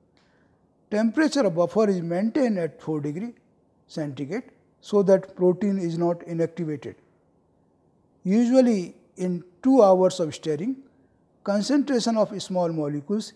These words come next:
inside and outside will become equal. At that point, buffer is replaced in beaker and buffer is stirred. This is repeated several times. If protein is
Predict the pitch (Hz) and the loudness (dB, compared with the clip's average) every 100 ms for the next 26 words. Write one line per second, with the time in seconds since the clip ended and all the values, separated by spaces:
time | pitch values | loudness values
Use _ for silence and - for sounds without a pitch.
0 | _ 196 226 226 233 240 269 208 170 143 | _ -4 -2 0 2 2 2 -2 -2 2
1 | 214 - 202 123 - _ _ _ _ 180 | 2 2 -2 -2 -6 _ _ _ _ -4
2 | 175 170 170 180 180 180 151 - - _ | -2 -2 -2 -2 -4 -4 -6 -6 -18 _
3 | _ _ _ _ _ _ - 180 220 202 | _ _ _ _ _ _ 0 8 8 8
4 | 190 180 - 147 180 - - _ _ _ | 6 6 2 -6 -6 -8 -16 _ _ _
5 | - 175 175 202 190 156 165 - 214 254 | 2 4 6 4 4 -2 -6 -2 4 4
6 | 247 208 151 151 147 214 240 - _ _ | 4 -2 -4 -8 -6 -6 -6 -12 _ _
7 | 175 170 208 208 165 - 170 190 196 - | -2 0 0 -2 -2 0 0 0 -6 0
8 | 302 151 - - _ _ _ _ _ _ | 2 2 -2 -18 _ _ _ _ _ _
9 | _ _ _ 175 220 254 170 185 190 240 | _ _ _ -2 0 2 0 -2 0 0
10 | 247 220 170 180 175 175 156 151 147 247 | 0 -4 -2 0 2 2 0 -4 -4 -4
11 | - _ _ _ _ _ _ _ _ _ | -8 _ _ _ _ _ _ _ _ _
12 | _ _ _ _ - 254 254 - 196 190 | _ _ _ _ 0 0 0 4 4 6
13 | 269 262 233 202 - | 6 6 4 -2 -6